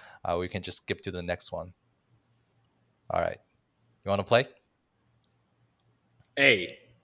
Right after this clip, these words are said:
Speaker 2: Oh, sorry. Yes.
Speaker 1: <laughs> All right. First question.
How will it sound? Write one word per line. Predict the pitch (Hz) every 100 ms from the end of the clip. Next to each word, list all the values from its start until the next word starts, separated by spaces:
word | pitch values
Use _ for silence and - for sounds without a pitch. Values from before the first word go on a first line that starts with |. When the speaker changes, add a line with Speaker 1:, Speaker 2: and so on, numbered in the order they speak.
| _ -
Speaker 2:
Oh, | 127 95
sorry. | - 92 -
Yes. | 123 104 - - - _
Speaker 1:
<laughs> | _ -
All | 92 - - - - - - 95 - - - - - 113
right. | 110 101 82 - _ _ -
First | - 170 -
question. | 143 131 - 90 85